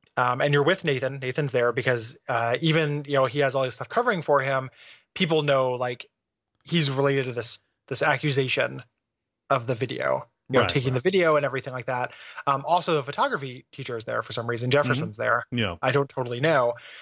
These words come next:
Speaker 1: Um, and then Madsen's there.
Speaker 2: Right, right.
Speaker 1: And, uh,
Speaker 2: Um,
Speaker 1: you get to choose kinda who to blame.
Speaker 2: Yeah. Uh,
Speaker 1: Um,
Speaker 2: weirdly, you can choose to blame Jefferson for this, which
Speaker 1: I
Speaker 2: is
Speaker 1: think that's very strange. And
Speaker 2: Yeah.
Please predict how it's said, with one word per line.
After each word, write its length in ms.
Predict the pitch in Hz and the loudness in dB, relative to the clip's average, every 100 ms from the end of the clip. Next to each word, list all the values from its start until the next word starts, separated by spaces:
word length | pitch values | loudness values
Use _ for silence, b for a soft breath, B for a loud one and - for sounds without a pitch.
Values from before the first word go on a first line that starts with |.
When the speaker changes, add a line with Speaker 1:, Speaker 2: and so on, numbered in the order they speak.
| B B | B B
Speaker 1:
Um, 240 | 143 135 | 0 2
and 100 | 147 | 0
then 100 | 143 | -2
Madsen's 500 | 131 131 - 117 113 | 0 -2 -2 -12 -12
there. 340 | - - - - - | -12 -12 -16 -18 -10
Speaker 2:
Right, 380 | 107 98 90 98 | -6 -4 -6 -12
right. 280 | 101 101 - _ _ B B B B | -12 -12 -14 _ _ B B B B
Speaker 1:
And, 220 | 143 131 | 0 2
uh, 20 | |
Speaker 2:
Um, 40 | 135 | 2
Speaker 1:
you 80 | 165 | 2
get 100 | 143 | 0
to 60 | |
choose 240 | 131 180 160 | -2 -4 -2
kinda 160 | 156 | 0
who 100 | 139 147 | 2 0
to 60 | |
blame. 500 | 113 110 113 110 98 - - _ _ - | -2 -4 -4 -6 -12 -16 -18 _ _ -8
Speaker 2:
Yeah. 520 | 98 92 87 82 85 - _ _ _ _ - | -4 -2 -4 -6 -10 -14 _ _ _ _ -4
Uh, 320 | 104 95 95 131 | -2 0 -2 -6
Speaker 1:
Um, 160 | 151 | -8
Speaker 2:
weirdly, 400 | 107 117 147 123 | 0 2 2 0
you 140 | 107 101 | -2 -4
can 160 | 101 | -6
choose 240 | 92 104 92 | -4 -4 -4
to 80 | |
blame 280 | 101 95 85 | -4 -4 -4
Jefferson 600 | 87 165 160 104 90 78 | -4 -4 -2 -4 -4 -8
for 100 | 87 | -12
this, 460 | 82 76 87 - - - | -12 -10 -4 -4 -4 -4
which 200 | - - | -2 2
Speaker 1:
I 120 | 156 | 2
Speaker 2:
is 60 | |
Speaker 1:
think 120 | 170 160 | 4 4
that's 140 | 143 | 2
very 280 | 143 135 143 | 0 0 2
strange. 400 | - 202 185 156 | 2 2 2 2
And 200 | 156 | 2
Speaker 2:
Yeah. 60 | 156 | 2